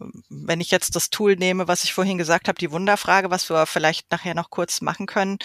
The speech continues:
ähm, dann kann es ja sein, dass du für dich eine Idee hast,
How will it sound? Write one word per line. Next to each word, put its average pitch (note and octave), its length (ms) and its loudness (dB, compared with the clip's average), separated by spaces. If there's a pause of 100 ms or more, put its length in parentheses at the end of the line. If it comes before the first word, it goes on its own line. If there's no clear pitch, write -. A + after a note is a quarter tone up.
(400)
ähm, F3 420 2
dann E3 220 2
kann F3 200 4
es F3+ 120 -2
ja F3 100 4
sein, E3+ 300 4
dass - 160 0
du G#3+ 120 -4
für G3+ 200 2
dich - 320 2
eine F3+ 180 2
Idee E3 320 0
hast, A3 380 -2